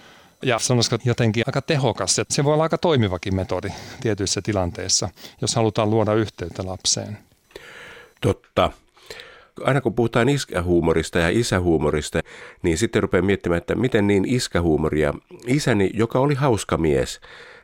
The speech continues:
Speaker 2: niin hän ei koskaan käyttänyt tällaista huumoria. Olen ajatellut, että se johtuisi siitä, että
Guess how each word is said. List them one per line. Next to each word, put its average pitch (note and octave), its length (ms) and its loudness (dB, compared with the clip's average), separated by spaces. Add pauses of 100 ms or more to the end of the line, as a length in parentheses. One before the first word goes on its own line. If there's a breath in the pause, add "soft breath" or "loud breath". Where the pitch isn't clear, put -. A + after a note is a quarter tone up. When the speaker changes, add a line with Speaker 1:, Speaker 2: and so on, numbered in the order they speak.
Speaker 2:
niin D2 460 0 (240)
hän C#3 420 0
ei D#2+ 400 0
koskaan A1 1080 -4 (460 loud breath)
käyttänyt D2+ 520 0
tällaista D#2+ 480 2
huumoria. C#2 560 0 (580 loud breath)
Olen A#2 280 4
ajatellut, A#2 420 2
että G2 180 -2
se B2 140 0
johtuisi G2 360 0
siitä, A#2+ 340 0
että - 260 -2